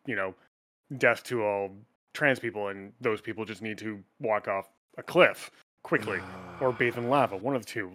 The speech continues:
Speaker 1: Lava will, it, lava is an exfoliator, I hear.
Speaker 2: And we'll get you
Speaker 1: Um,
Speaker 2: banned from Twitter.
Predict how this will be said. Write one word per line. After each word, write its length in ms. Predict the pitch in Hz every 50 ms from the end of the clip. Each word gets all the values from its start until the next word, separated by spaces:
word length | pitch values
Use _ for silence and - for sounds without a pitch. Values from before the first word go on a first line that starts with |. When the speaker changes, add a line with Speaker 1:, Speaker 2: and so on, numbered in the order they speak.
| 95
Speaker 1:
Lava 280 | 107 127 151 170 175 180
will, 240 | 175 180 190 185 175 196
it, 180 | 214 190 185 196
lava 300 | 170 160 175 185 202 196
is 80 | 190 208
an 100 | 214 208
exfoliator, 880 | - - - - - 294 294 269 185 127 107 98 101 98 92 95 104
I 60 | 95
hear. 280 | 92 104 107 92 90 87 - - - - - _
Speaker 2:
And 340 | - 113 131 160 180 190 175
we'll 200 | 160 165 123 123
get 140 | 123 123 120
you 60 | -
Speaker 1:
Um, 60 | -
Speaker 2:
banned 260 | 131 143 135 143 139 120
from 120 | 131 117
Twitter. 420 | 101 98 123 135 87 73 67 64